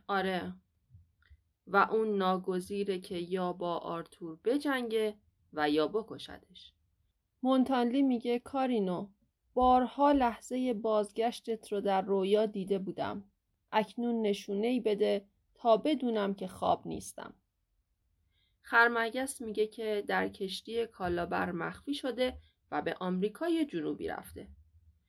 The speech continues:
اون هم بارها پدر رو در خواب دیده. ازش کمک خواسته. اما اون قبول نکرده و اون پیکر چوبی روی دیوار به آرتور میخندیده. این گونه میفهمیده که چاپلوسی کردن از خداش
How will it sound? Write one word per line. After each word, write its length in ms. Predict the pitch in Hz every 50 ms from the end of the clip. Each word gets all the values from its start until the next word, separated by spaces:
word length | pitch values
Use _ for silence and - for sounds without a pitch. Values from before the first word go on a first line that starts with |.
| _ _ _ _ _ _ _
اون 220 | - 320 311 285
هم 360 | 269 254 247 226 226 226 220 202
بارها 540 | 233 226 226 226 220 226 226 254 262 254
پدر 360 | 254 - 233 196 196 214 208 202
رو 140 | 202 208
در 220 | 196 190 185 175 175
خواب 360 | 180 - - 180 170 170 -
دیده. 380 | - - - 208 226 - 202 - - - - - _ _ _ _ _ _ _ -
ازش 400 | 196 214 202 220 226 226 220 - -
کمک 360 | - 196 190 196 190 190 190
خواسته. 540 | - - - - - - - - - - - _ _ _ _ _ _ _ _ -
اما 360 | 185 185 185 190 196 190 185 -
اون 260 | - 202 196 190 180
قبول 480 | 175 170 160 165 175 175 175 175 185
نکرده 640 | 208 240 240 - 254 233 226 220 202 220 220 220 220 _ _ _ _ _ _ _ -
و 140 | 220 208 - -
اون 220 | 240 254 247 247
پیکر 720 | 247 247 240 214 214 202 202 - 233 226 226 226 220 226
چوبی 600 | 226 - - - - - 202 202 - 214 214 214 202
روی 380 | 190 180 190 190 190 190 196
دیوار 420 | 185 190 208 196 285 320 349 339 339 _ _ _ _ _ -
به 120 | - -
آرتور 460 | - - 170 165 - - - 202 208 196
میخندیده. 800 | 180 160 170 - - - - - - - - - - 190 185 190 _ _ _ _ _ _ _ _ _ _ _ _ _ _ _ _ _ _ _ _ _ _ _ _ _ _ -
این 220 | 254 285 277 262
گونه 320 | 240 262 262 254 254 254 254
میفهمیده 760 | 247 247 247 240 - 240 226 226 226 226 220 208 190 202 214
که 220 | 208 - 202 202
چاپلوسی 680 | 202 - - 208 196 196 196 - 202 202 202 - 202 202
کردن 500 | 202 - 214 190 190 185 185 214 214 202
از 180 | 190 196 196 -
خداش 600 | - - 196 196 202 240 262 277 285 277 -